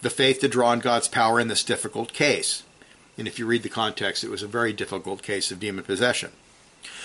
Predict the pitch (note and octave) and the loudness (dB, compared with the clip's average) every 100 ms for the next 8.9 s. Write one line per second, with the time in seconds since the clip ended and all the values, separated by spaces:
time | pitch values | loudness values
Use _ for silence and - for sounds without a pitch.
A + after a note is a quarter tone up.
0 | - - D3+ E3 D#3+ G3 F#3+ E3+ D#3 B2+ | -14 0 4 4 8 6 6 2 2 0
1 | A#2+ C#3+ C#3 C#3 F3+ - C#3 C#3 B2 B2+ | 0 2 4 4 0 2 4 6 6 4
2 | A#2+ C#3 A3 - B2 G#2 G2 G#2 - - | 6 6 6 6 2 2 0 -4 -10 -10
3 | - B2+ C#3+ - - C3+ B2+ - A#3 B3 | -2 4 4 4 2 2 4 6 8 8
4 | E3 - C3 A2+ A#2+ A#2+ A2+ - A#2+ A#2+ | 8 6 2 2 2 0 0 0 0 -2
5 | A2+ - A#2+ G#2 F2+ - - - - - | -6 0 2 2 -2 -10 -20 -20 -20 -20
6 | - - - - - _ _ - - - | -20 -20 -20 -20 -20 _ _ 0 0 -4
7 | - - - D#3+ F3 F#3 D3 C3+ D3+ C3 | -18 -20 -2 2 4 4 4 2 4 4
8 | C3 A#2+ A#2+ G2 F#2 D#3 D3 G2 G2 | 4 2 2 0 4 6 6 6 0